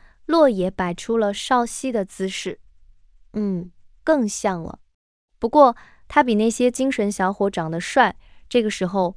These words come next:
房门打开，苏白舟带着早饭回来了。见洛野一副小学生的样子，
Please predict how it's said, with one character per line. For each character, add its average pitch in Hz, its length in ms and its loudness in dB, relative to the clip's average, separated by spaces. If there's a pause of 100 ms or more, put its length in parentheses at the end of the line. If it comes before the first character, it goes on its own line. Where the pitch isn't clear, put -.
(140)
房 190 200 -2
门 196 180 -2
打 175 160 -2
开， 180 320 -6 (280)
苏 - 200 -2
白 220 200 4
舟 247 220 2
带 247 200 2
着 214 100 -4
早 165 180 -4
饭 220 220 0
回 175 220 -4
来 190 200 2
了。 170 180 -4 (580)
见 320 260 2
洛 330 160 4
野 233 220 4
一 214 80 -2
副 269 180 -2
小 190 220 -2
学 185 180 -4
生 269 220 -4
的 262 120 0
样 208 240 0
子， - 260 -10